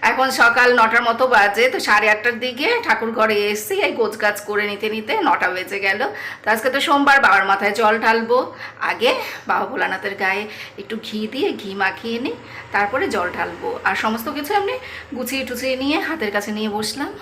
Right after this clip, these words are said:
এই দেখো, ঠাকুরকে স্নান করিয়ে ফুল তুলসী দিয়ে সাজিয়ে দিয়েছি। আজকে ভোগে দিয়েছি আম, আর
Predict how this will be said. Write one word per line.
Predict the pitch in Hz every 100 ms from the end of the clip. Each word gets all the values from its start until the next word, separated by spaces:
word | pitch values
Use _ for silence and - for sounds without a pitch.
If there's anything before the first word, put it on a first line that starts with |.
| - - - - - _ _
এই | 190
দেখো, | 190 175 - 196 - - - _ _ _ _ _ _ _ _ - _ _ _ _ _ _ _ _ _ _ _ _ _ -
ঠাকুরকে | 185 180 - 202
স্নান | - 190 190
করিয়ে | 196 202 262
ফুল | - 208
তুলসী | 202 185 190
দিয়ে | 190 226 311 392 - - - -
সাজিয়ে | - 196 196 196
দিয়েছি। | 202 214 214 302 415 - -
আজকে | - - 190
ভোগে | 180 175
দিয়েছি | 170 185 190 -
আম, | 247 175 185 226 - - _ _ _ _ _ _ _ _ _ _ _ _
আর | 208 175 165